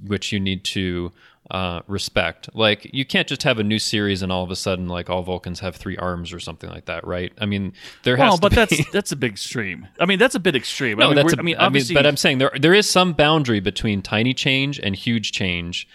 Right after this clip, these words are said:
Speaker 1: <laughs> where you draw that line, right? And it's a question of where you do. 'Cause there needs to be some sort of consistency, or acknowledging things like, you know, the Romulan War happened at this such and such a time, and the War with the Cardassians and Federation happened at such and such a time.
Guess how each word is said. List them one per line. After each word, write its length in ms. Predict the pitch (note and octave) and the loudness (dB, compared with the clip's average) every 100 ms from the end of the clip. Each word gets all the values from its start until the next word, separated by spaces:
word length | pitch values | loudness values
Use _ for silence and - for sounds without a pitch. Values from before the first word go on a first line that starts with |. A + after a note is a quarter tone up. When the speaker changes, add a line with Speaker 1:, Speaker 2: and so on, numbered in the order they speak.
| - | -20
Speaker 1:
<laughs> 160 | - - | -20 0
where 300 | A#2+ A#2 A2+ | 2 4 2
you 140 | A2 | 2
draw 220 | G2 G2+ F#2+ | 0 0 2
that 180 | F2+ | -2
line, 320 | F2+ F2+ E2 E2+ | 0 -2 -4 -6
right? 300 | E2+ F2+ - | -4 -4 -6
And 140 | G2 | -10
it's 120 | F#2 - | -8 -10
a 40 | |
question 360 | - G2+ - F#2+ | -2 -2 -2 -6
of 100 | F2 | -4
where 140 | F#2 | -6
you 140 | F2 | -6
do. 320 | E2 E2+ D#2+ E2+ _ _ _ _ _ | -8 -8 -10 -14 _ _ _ _ _
'Cause 120 | G#2+ | -6
there 80 | A#2 | -2
needs 160 | C3 - | -2 -2
to 80 | |
be 80 | A2 | -4
some 580 | - - - E3+ D#3+ D#3+ | -4 -4 0 2 2 0
sort 300 | - C3 A2+ | 0 2 0
of 100 | - | -2
consistency, 720 | A2+ G2 A2+ - G2 - E2+ - _ _ _ | -6 -4 -4 -4 -6 -6 -8 -10 _ _ _
or 200 | A#2+ B2 | 0 2
acknowledging 640 | A#2+ A2+ A2+ A#2+ A#2 A2 G2+ | 2 2 2 2 2 0 -2
things 340 | A2 G#2 G2+ | -2 -2 -2
like, 400 | G2+ F#2 F#2 - | 0 2 0 -2
you 60 | G2+ | -6
know, 100 | F2+ | -6
the 80 | F2 | -6
Romulan 380 | E2+ G2 G2 | -6 -4 -6
War 160 | F#2 G2 | -4 -2
happened 320 | F#2+ F#2 A#2 | -2 -2 -4
at 160 | A#2+ - | -6 -6
this 160 | F3 | -6
such 260 | - D#3+ - | -2 -2 0
and 100 | A2+ | -4
such 220 | - F#2 | -2 -4
a 60 | F#2 | -6
time, 440 | - F#2+ F2+ F2 | -4 -4 -4 -4
and 220 | F2 F2 | -6 -6
the 100 | F2 | -6
War 160 | F2 F#2+ | -4 -4
with 100 | F#2+ | -4
the 60 | - | -6
Cardassians 460 | G#2 F#2+ F#2+ G#2 | -2 -2 -2 -6
and 100 | G2+ | -4
Federation 460 | A#2 A2 A#2 A2+ B2+ | -2 -2 -2 -4 -6
happened 240 | B2 C3+ | -6 -6
at 80 | C3 | -6
such 220 | C#3+ - | -6 -6
and 80 | G#2 | -8
such 180 | F#2 - | -8 -8
a 60 | |
time. 320 | F2 F2+ E2 | -10 -10 -10